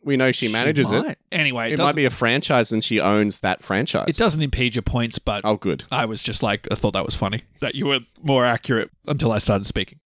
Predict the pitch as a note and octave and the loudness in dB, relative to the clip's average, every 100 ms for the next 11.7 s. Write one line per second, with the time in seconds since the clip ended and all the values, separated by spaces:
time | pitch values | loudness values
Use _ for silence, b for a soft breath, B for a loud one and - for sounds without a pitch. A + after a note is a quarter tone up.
0 | _ D3+ G3 - A#3+ A#3 - - G#3+ G3 | _ -2 0 2 2 2 0 -2 -2 0
1 | C3+ D3 - F3+ F#3+ D#3 E3+ C3+ C#3+ C#3 | 2 0 0 2 2 4 2 2 2 2
2 | B2 G#2 A#2 B2+ A#2+ A#2 G#2+ A#2 G#2+ G2+ | 0 -4 -2 0 0 -2 0 0 0 0
3 | A2 - G#2+ G#2+ G#2 G#2 G#2 F#2+ - G2+ | 0 2 2 2 0 -2 -4 -2 0 -2
4 | E2+ - B B B - B2+ B2+ D#3 F#3+ | -2 -6 B B B -12 -10 0 2 2
5 | - F#3 E3 - - B2 C3 A#2+ A2+ - | 2 2 2 -2 -8 -2 2 2 0 0
6 | - A#2 A#2 G2+ G2+ G2+ - G#3+ A#3 - | -2 0 0 -2 -4 -10 0 2 2 -2
7 | C#3 C#3 C3+ - - C3 A#2+ A#2+ G2 E2 | -6 -4 -4 -4 -2 -2 -2 -2 -2 -2
8 | A2+ G#2 G2+ A2 C#3+ F3 - G3 E3 F#3+ | -4 -4 -4 -2 0 2 2 -2 0 0
9 | F#3+ F#3 C#3+ C3+ C3+ D#3 C3+ C3 A#2+ A2 | 0 -2 0 2 2 0 2 2 2 0
10 | G#2 G#2 - C#3 A#2 - F#2 C#3 D3 A#2 | -2 -2 0 2 2 2 -2 -2 2 2
11 | G#2 G2+ F#2 F2+ F2+ E2+ | 4 2 0 0 0 0